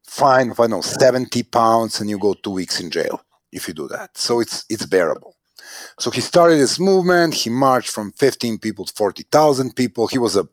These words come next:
master of staging this media events. He made salt, but the thing is, like, the oppo-, the opponent was between the rock and a hard place. If they arrest Gandhi,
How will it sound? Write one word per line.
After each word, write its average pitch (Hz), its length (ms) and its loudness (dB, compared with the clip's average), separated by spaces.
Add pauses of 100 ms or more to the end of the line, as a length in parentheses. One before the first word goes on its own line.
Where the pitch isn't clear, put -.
(140)
master 98 440 0
of - 80 -8
staging 82 460 -4
this - 280 -6 (400)
media 107 380 0
events. 104 420 -2 (920)
He - 120 -6
made 139 240 4
salt, 123 360 2
but 110 120 4
the 110 100 2
thing 190 260 2
is, 151 100 4
like, 139 280 4
the 120 100 0
oppo-, 127 360 0
the 120 200 2
opponent 120 440 -2
was 104 380 -2 (140)
between 110 240 -6
the 92 80 -2
rock 110 300 2
and 104 100 -6
a - 40 -6
hard 95 280 -2
place. - 320 -12 (440)
If 190 200 4
they 160 120 8
arrest 123 280 6
Gandhi, 92 460 -2